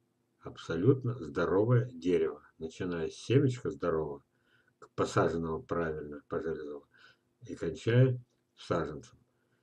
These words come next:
и всю жизнь оставшиеся здоровые деревья. Да, отрезаем вер-, э, не верхушку, а даже половину. Вот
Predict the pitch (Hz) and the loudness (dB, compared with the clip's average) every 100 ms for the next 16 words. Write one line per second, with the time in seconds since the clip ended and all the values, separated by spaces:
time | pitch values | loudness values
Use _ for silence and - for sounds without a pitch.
0 | _ _ - - - 98 101 127 127 - | _ _ -10 -8 -2 -2 6 6 6 0
1 | - - 95 80 - - 82 90 87 104 | -6 -4 -4 -4 -6 -12 -2 2 6 8
2 | 127 120 90 90 90 87 80 65 - _ | 8 8 2 0 2 2 0 -4 -12 _
3 | _ _ _ - - 104 92 - - _ | _ _ _ -6 2 4 4 -2 -14 _
4 | _ _ _ _ - - 95 90 101 90 | _ _ _ _ -8 -2 0 4 4 2
5 | 82 85 82 - 90 85 87 87 87 143 | 0 0 -2 -4 -6 -4 -4 -4 2 4
6 | 123 - 85 - - 90 85 80 - 95 | 4 2 -4 -6 -10 -4 -2 -2 -2 2
7 | 92 104 147 127 120 - _ _ _ _ | 4 6 8 6 2 -4 _ _ _ _
8 | - 113 | -8 -6